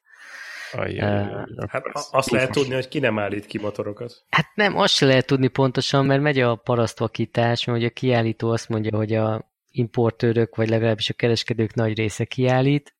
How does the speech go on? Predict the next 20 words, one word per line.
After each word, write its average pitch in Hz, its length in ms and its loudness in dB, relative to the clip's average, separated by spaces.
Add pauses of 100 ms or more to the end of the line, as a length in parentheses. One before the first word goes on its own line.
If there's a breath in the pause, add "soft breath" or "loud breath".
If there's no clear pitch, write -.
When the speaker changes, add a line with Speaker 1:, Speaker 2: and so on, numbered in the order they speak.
Speaker 2:
vagy 101 340 -4
ott 123 160 2
lesz, - 460 0 (220)
na, 110 140 -8
ez 110 120 -4
sem - 180 -4
mindegy. 135 420 0 (800 loud breath)
Az 113 240 2
importőrök 120 640 2
meg 117 160 -2 (200)
kategorikusan 110 800 -2
cáfolják, 104 680 -2
hogy 104 120 -6
ott 101 160 -6
lesznek, 123 440 -4 (420)
és 101 120 -4
már 113 180 2
egy-két 113 440 0
ilyen, 110 280 2
ö, 110 280 0